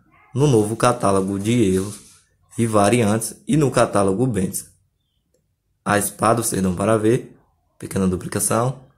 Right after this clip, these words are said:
no cabelo aqui também, e as linhas ali estão duplicadas. Moeda sensacional, e é com enorme prazer que eu venho aqui apresentar esse detalhe para todos vocês.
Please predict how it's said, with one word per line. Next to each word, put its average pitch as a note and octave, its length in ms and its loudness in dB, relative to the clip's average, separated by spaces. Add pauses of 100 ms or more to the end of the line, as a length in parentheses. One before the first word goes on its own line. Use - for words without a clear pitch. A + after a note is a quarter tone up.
(360)
no B2+ 140 -4
cabelo G#2 460 2
aqui G#2 440 -4 (640)
também, G2 560 -2 (920)
e A#2+ 140 4
as C3 180 4
linhas A2 400 0
ali G#2 500 0 (880)
estão G#2+ 320 -4
duplicadas. F#2+ 680 -4 (1400)
Moeda G2 340 0
sensacional, A#2+ 1200 -2 (1400)
e - 100 2
é B2 60 4
com G#2 180 0
enorme G2 280 0
prazer A2+ 500 2
que - 60 -8
eu A2 60 -2
venho G#2 180 -2
aqui G2+ 140 -4
apresentar G2+ 500 -2
esse F#2+ 180 -2
detalhe G2 440 -2
para G#2+ 260 0
todos F#2+ 320 -6
vocês. F#2+ 600 -4